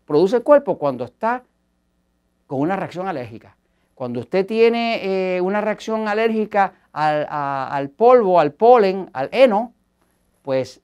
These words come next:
eh, y tiene que ir a la farmacia a comprar un atomizador,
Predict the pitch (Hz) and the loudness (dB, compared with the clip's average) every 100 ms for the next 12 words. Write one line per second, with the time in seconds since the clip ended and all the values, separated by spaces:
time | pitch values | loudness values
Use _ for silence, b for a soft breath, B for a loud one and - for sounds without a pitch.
0 | - 131 127 127 127 127 143 139 175 190 | -14 -10 -6 -4 -4 -4 -6 -4 -2 -2
1 | 208 202 190 202 208 220 214 190 147 147 | 0 0 0 -2 -4 -4 -4 -4 -4 -4
2 | 139 135 165 190 185 185 180 175 180 - | -6 -4 -2 0 0 -2 -4 -4 -4 -4
3 | 185 214 196 | -2 0 -2